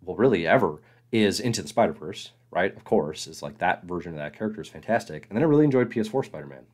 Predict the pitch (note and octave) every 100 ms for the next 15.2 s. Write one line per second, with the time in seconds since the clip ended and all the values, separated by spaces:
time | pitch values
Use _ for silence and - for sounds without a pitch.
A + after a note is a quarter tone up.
0 | - D#2 C#2 C2+ - - E2 D#2+ D#2 D2
1 | D2 D#2 C#2+ C#2+ F2 C2+ - - - -
2 | E2+ D#2+ - A2+ - C#3+ D3+ F2+ D#2 D2
3 | D2 - - _ _ _ _ _ _ _
4 | - F#2 E2 D2+ C#2+ C2+ - _ _ _
5 | _ F2+ F2 C3 A#2 - - - _ -
6 | C3 E2+ - - _ _ _ _ F2+ F#2+
7 | D#2+ D2 - D#2 - G#3+ G#3+ A3 - F#3
8 | A#2+ - F2+ E2 - - C#2+ C2 - -
9 | - G2+ A2 A2+ B2 F2 D2 D2+ C#2+ -
10 | _ _ _ _ _ _ _ - G2+ F2
11 | D#2+ D2+ C#2+ - - F2 E2 D#2 C#2+ C#2
12 | C2+ - - - - - - - - -
13 | - - - - - - B2+ D#3 C3+ A2+
14 | G#2 - F#3 - D3 - A#2 G#2+ D#2+ E2+
15 | D2+